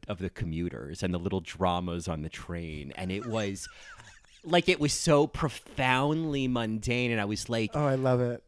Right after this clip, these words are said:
Speaker 1: I love this. There's something about this that, like, Canada gets away with this and no one blinks an eye.
Speaker 2: Mm.
Speaker 1: Like, I love it. I love that you could have a whole show set on a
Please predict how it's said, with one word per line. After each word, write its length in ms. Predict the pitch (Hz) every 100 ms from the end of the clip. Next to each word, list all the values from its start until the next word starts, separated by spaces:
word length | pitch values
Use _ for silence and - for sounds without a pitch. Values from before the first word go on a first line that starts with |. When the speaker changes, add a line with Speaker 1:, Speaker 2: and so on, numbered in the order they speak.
| -
Speaker 1:
I 220 | 117 120
love 340 | 123 120 135 123
this. 140 | -
There's 120 | 120
something 220 | - 147
about 200 | 143 123
this 180 | - 117
that, 120 | -
like, 300 | 123 110 - - - - - _ -
Canada 420 | 151 143 208 180
gets 320 | 127 143 135
away 220 | 139 113 131
with 160 | 151
this 180 | 165 151
and 100 | 101
no 100 | 104
one 160 | 110 101
blinks 460 | 87 90 95 - 101
an 100 | 78
eye. 420 | 80 65 60 67
Speaker 2:
Mm. 1040 | 151 175 180 175 170 160 147 135 123 117 110
Speaker 1:
Like, 100 | 135
I 120 | 156
love 400 | 139 143 175 127
it. 160 | 90 -
I 140 | 131
love 400 | 139 139 139 156
that 80 | 156
you 80 | 135
could 80 | 135
have 100 | 117
a 60 |
whole 240 | 107 135 139
show 420 | - 135 110 101
set 240 | - 127
on 140 | 127
a 100 | 101